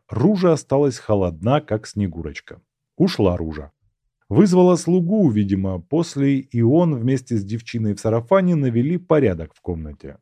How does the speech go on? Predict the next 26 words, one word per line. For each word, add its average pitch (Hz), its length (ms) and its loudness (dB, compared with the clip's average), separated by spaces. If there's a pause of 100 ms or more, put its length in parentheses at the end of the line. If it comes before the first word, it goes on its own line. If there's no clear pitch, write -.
(120)
Стекло 190 400 0
собрали, 165 460 2
подмели, 113 640 0
вино 147 280 0
затерли 170 580 0
и 165 240 -4
удалились. 87 920 -2 (600)
Иван 104 260 4
Яковлевич, 98 680 0
хмыкая 107 640 -2
от 92 120 -10
неожиданного 95 680 -2
приключения 117 880 -2 (340)
и 170 120 6
злясь 127 580 6
на 110 120 -2
себя 107 400 2
и 98 40 2
на 95 160 -2
княгиню, 165 640 -2
улегся 160 460 0
спать, - 540 -8 (420)
но 143 200 4
сон 139 400 0
не 135 100 -2
шел. 76 380 -10